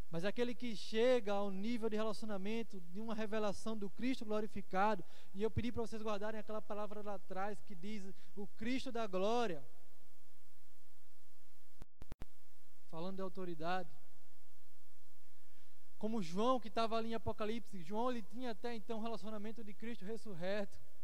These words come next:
Mas depois ele tem um relacionamento do Cristo glorificado, do Todo-Poderoso, daquele que tem os olhos como chamas de fogo, seus cabelos são brancos como a neve,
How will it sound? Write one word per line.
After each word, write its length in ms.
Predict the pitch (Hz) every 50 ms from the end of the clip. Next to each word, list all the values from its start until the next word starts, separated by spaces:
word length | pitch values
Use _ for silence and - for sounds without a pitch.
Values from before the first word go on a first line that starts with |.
| - - - - - - - - - - - - - - - - - - - -
Mas 160 | 185 202 208
depois 320 | 208 226 - - 240 233
ele 100 | 240 233
tem 140 | 208 - 240
um 40 | 202 240
relacionamento 320 | 233 - 220 233 214 226
do 80 | 202 -
Cristo 240 | 220 247 - 254
glorificado, 800 | 226 233 226 226 233 - - 226 - - - 202 202 214 220 202
do 100 | 190 196 190 - - -
Todo-Poderoso, 1120 | 226 226 247 254 247 214 - 240 240 233 233 233 226 196 202 220 233 240 226 208 165 - - - - - - - - - - - - - - - - - - - - - - - - - - -
daquele 340 | - 185 202 - 240 240 254
que 80 | 240 -
tem 100 | 262 240
os 160 | 233 202 185
olhos 240 | 233 233 240 220 -
como 200 | - 226 233 220
chamas 260 | - - 233 226 226
de 100 | 208 208
fogo, 400 | - - - 202 220 226 220 214
seus 200 | 202 226 220 -
cabelos 380 | - 226 208 202 226 233 214 -
são 140 | 233 220
brancos 360 | 202 185 214 226 233 - - -
como 240 | - 233 226 226
a 80 | 226 214
neve, 440 | 180 220 185 220 233 208 196 -